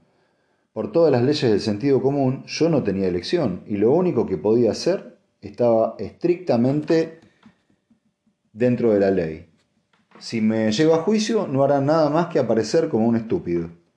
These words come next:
Y Jael meneó la cabeza de nuevo. No, Mallow, está usted equivocado. Ya le he dicho que él jugaba sucio. No pretende que le condenen.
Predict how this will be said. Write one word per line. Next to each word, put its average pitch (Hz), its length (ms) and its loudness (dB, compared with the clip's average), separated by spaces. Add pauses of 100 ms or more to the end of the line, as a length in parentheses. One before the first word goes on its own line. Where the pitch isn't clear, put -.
(280)
Y 104 80 -14
Jael 113 340 0
meneó 107 280 2
la 98 100 2
cabeza 92 360 -2
de 90 120 -4
nuevo. 82 400 -8 (1800)
No, 190 200 0
Mallow, 95 540 0 (220)
está 139 260 -8
usted 196 240 -2
equivocado. 151 920 -4 (120)
Ya 175 180 0
le 170 140 2
he - 20 2
dicho 170 320 -2
que 156 120 0
él 185 80 -2
jugaba 110 360 0
sucio. 104 580 -6 (200)
No 170 140 -6
pretende 160 480 0
que 101 80 0
le 95 100 0
condenen. 92 640 -6